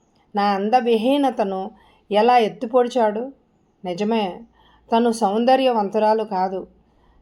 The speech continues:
తనే అందగత్తె అయి ఉంటే గోపాలం చేత ఆ మాట అనిపించుకునేదా తను?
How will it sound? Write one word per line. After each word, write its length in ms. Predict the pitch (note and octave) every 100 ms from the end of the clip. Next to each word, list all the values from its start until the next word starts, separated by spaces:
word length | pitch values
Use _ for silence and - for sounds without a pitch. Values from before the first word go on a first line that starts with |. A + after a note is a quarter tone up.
| -
తనే 200 | G#3 A#3
అందగత్తె 580 | C#4 B3 A3 A#3+ B3+ B3+
అయి 120 | F#3+
ఉంటే 520 | G3 G#3 G3+ F#3 F#3 -
గోపాలం 580 | F3+ G#3 A3 C#4 C#4 C4
చేత 280 | A#3+ A3+ G3+
ఆ 220 | F3+ A3
మాట 340 | B3+ B3+ B3 F#3 - _ _ -
అనిపించుకునేదా 880 | G3 A#3 C#4+ C4 - B3 A#3 B3 B3
తను? 320 | A#3+ C4